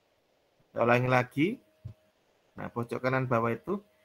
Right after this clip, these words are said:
diklik pojok kanan bawah yang style, home, bagian home, kemudian bagian style, ini ada kanan bawah ini ada panah,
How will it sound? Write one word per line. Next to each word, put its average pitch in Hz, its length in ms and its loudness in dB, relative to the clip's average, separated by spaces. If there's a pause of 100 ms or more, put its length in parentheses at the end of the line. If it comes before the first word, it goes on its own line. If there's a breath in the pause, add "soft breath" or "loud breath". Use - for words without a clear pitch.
(800)
diklik 190 400 2
pojok 131 240 0
kanan 131 240 2
bawah 127 240 6
yang 135 160 2
style, 127 440 4 (120)
home, 139 320 6 (160)
bagian 117 400 -2
home, 120 400 -4 (480)
kemudian 127 480 0
bagian 117 480 2
style, 135 480 8
ini 165 160 2
ada 123 240 2 (240)
kanan 135 240 2
bawah 120 320 6
ini 156 160 2
ada 120 240 -2 (240)
panah, 123 480 4